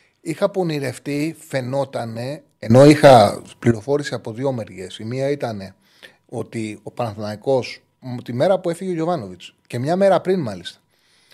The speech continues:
ότι ο Παναθηναϊκός πάει σ-, με απόλυτο στόχο τον Μπακασέτα, θα δω-, θα δώσουν τα πάντα όλα, ε, για να πάρουν τον Μπακασέτα. Έχει πιστεί ο Αλαφούζος ότι αυτό ακριβώς του λείπει και η πληροφόρηση εκείνες τις μέρες από πλευρά του Μπακασέτα ήταν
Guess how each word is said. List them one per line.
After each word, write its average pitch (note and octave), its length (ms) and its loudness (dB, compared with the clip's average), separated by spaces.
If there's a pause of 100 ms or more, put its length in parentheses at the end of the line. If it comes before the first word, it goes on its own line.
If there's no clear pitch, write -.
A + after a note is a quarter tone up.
(200)
ότι B2 280 -4
ο A#2 60 -4
Παναθηναϊκός B2 640 -4
πάει D#3 460 0
σ-, - 220 -12
με B2 180 -8
απόλυτο D#3 500 -2
στόχο - 300 -8
τον A2 100 -8
Μπακασέτα, G#2 440 -10
θα A#2+ 80 -6
δω-, B2 220 -8
θα A#2 100 -10
δώσουν C#3 200 -8
τα A#2+ 100 -4
πάντα C3+ 240 0
όλα, B2 120 -2 (420)
ε, G#2 40 -14
για G#2 100 -10
να G#2+ 100 -8
πάρουν A#2+ 220 -2
τον G#2+ 80 -10
Μπακασέτα. A2 400 -6
Έχει D3 200 -4
πιστεί - 240 -12
ο - 20 4
Αλαφούζος C3 480 -4 (320)
ότι A#2 260 -6
αυτό A#2+ 240 0
ακριβώς B2+ 360 -4
του G#2+ 100 -10
λείπει C3 420 -10 (280)
και C3 160 -6
η A#2+ 80 -2
πληροφόρηση B2+ 640 0
εκείνες F3+ 440 0
τις A#2 120 -10
μέρες C3 360 0
από G#2 160 -8
πλευρά A#2 280 -2
του D#3+ 160 -6
Μπακασέτα C#3 560 -4
ήταν E3+ 420 -2